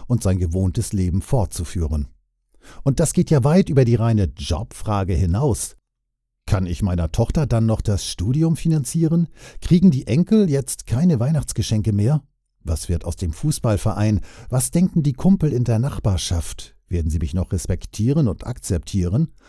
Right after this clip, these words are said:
Und vor allem, was verdammt nochmal stelle ich künftig mit dem langen Tag an? Haben wir es hier wirklich mit einem Globalisierungsverlierer zu tun? Nein.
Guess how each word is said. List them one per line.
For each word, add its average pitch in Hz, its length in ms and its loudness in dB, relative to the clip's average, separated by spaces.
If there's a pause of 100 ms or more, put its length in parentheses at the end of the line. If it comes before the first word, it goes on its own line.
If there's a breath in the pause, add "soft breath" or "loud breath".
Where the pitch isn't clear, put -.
(140)
Und 180 240 4
vor 101 240 0
allem, 156 320 4 (240 soft breath)
was 117 400 0
verdammt 104 640 -2
nochmal 104 460 0
stelle 123 280 0
ich 110 200 -6
künftig 143 440 0
mit 123 160 0
dem 95 140 2
langen 98 380 0
Tag - 380 -6
an? 82 260 -2 (920)
Haben 175 220 4
wir 185 120 2
es 131 100 0
hier 123 260 4
wirklich 180 320 0
mit 123 140 -2
einem 104 220 0
Globalisierungsverlierer 92 1400 -2
zu - 120 -4
tun? 165 400 0 (120)
Nein. 117 600 2